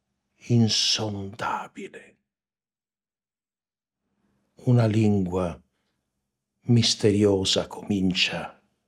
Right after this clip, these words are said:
con lui, il primo autore, il primo poeta, il primo costruttore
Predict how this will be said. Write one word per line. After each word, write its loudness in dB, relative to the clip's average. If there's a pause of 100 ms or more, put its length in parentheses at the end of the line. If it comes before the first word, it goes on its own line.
(720)
con -8
lui, -6 (1800)
il -2
primo 0
autore, -10 (1400)
il 0
primo -2 (1160)
poeta, -6 (1120)
il -6
primo -8 (960)
costruttore -6